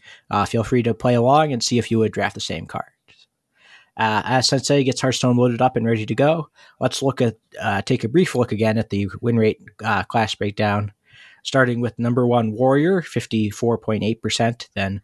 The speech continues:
Paladin, fifty-three point three, Shaman, fifty-one point seven, Hunter, fifty point nine, Rogue, forty-nine point one,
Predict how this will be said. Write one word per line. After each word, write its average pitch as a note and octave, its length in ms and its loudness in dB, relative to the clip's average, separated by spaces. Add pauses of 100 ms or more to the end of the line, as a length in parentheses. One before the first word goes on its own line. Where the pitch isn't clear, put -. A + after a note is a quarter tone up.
(320)
Paladin, C#3+ 540 2
fifty-three A#2+ 520 -2
point A2 300 -2
three, C#3+ 500 0
Shaman, B2+ 480 2
fifty-one A2 520 -4
point - 260 -4
seven, B2+ 400 0 (480)
Hunter, D#3+ 380 2
fifty D3 400 -2
point A#2+ 280 -2
nine, C#3 580 0 (380)
Rogue, B2 360 2
forty-nine A2 500 2
point A2 300 -2
one, A#2+ 380 0